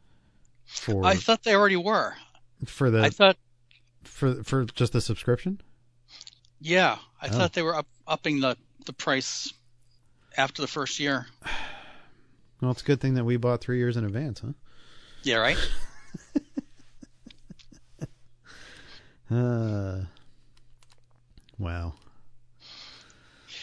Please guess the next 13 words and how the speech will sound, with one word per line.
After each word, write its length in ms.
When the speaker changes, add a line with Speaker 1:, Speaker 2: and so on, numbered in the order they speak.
Speaker 2:
Yeah, 380
I 40
mean, 140
I 100
don't 160
know. 300
I, 200
if 200
it 80
works, 380
great. 320
You 180
know? 220